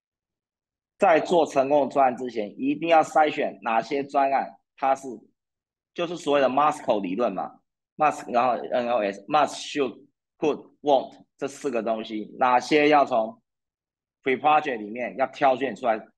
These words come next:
in project，in project 做完之后还要做 cost benefit，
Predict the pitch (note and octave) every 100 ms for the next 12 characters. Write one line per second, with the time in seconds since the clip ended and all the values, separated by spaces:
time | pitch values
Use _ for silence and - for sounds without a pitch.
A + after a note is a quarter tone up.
0 | _ _ - B2+ A2+ C#3 C3 C3 G#2 E2
1 | _ _ _ _ _ _ C3 C3 D3+ D#3+
2 | D3 - D3+ C3 B2+ B2+ A#2+ A#2+ C3 A2+
3 | C3 - B2+ A#2+ A#2 A2 -